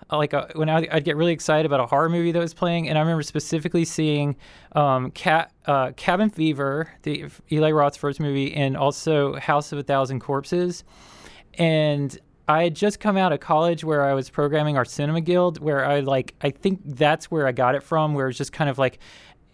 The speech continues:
you know, people would be really enthusiastic clapping for these movies we would not normally get to see. I was really pumped up for these two movies. I mean, especially,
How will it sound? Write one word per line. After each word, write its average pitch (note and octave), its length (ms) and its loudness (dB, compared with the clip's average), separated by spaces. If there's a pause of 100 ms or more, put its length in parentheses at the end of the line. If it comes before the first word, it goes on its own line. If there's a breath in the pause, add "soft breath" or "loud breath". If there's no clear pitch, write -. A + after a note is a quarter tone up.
you E3+ 160 0
know, D3+ 40 0
people D#3+ 200 2
would D3+ 80 2
be C#3+ 100 -2
really C#3+ 180 2
enthusiastic C3+ 640 0
clapping C3 300 -4
for C3 160 -6
these B2+ 380 -4
movies B2+ 380 -2
we C3+ 60 0
would C3 100 0
not B2+ 160 2
normally B2 240 -4
get B2 140 -10
to C3 60 -8
see. C#3 320 -6 (360 loud breath)
I F#3 160 4
was D#3 240 0
really E3+ 720 0
pumped D#3 300 0
up C3+ 280 2 (180)
for C3 640 0 (220)
these C#3+ 260 0
two D3 240 0
movies. C3 480 0
I - 100 -12
mean, C#3 140 2
especially, D#3+ 720 0